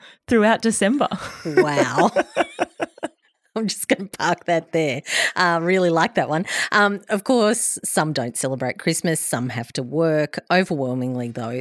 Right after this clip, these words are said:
Speaker 2: the responses featured family and food.
Speaker 1: Yeah. Any Christmas traditions you have yourself, Claire?
Speaker 2: Look, it's just usually for me chilled out time with friends and good champagne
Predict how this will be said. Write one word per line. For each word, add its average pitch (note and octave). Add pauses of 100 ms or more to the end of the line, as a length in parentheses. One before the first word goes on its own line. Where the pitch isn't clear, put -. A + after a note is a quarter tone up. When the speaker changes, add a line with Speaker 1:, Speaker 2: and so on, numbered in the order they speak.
Speaker 2:
the D#3+
responses C3+
featured C#3
family C3+
and D3+
food. G3+ (100)
Speaker 1:
Yeah. D#3+
Any C4+
Christmas B3
traditions A#3
you A#3
have A3
yourself, G#3+
Claire? D4 (220)
Speaker 2:
Look, F#4+
it's D4
just -
usually B2+
for D3
me C3+
chilled C3+
out A#2+
time C3
with D3
friends C#3
and C#3
good B2
champagne A#2+